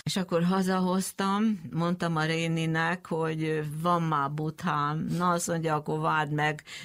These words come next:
mit csinál?" De nehogy rosszul érezze magát. Hát mondom, az én lakásomban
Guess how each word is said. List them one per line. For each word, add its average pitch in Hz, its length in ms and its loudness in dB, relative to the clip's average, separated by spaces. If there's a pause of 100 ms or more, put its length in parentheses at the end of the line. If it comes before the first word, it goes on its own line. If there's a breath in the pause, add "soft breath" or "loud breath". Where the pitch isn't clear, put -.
mit 170 220 -2
csinál?" 151 480 2
De 156 160 2
nehogy 156 840 2
rosszul 151 420 0
érezze 135 540 0
magát. 135 520 0
Hát 151 100 0
mondom, 165 300 0
az 156 180 0
én 160 180 2
lakásomban 147 1160 -2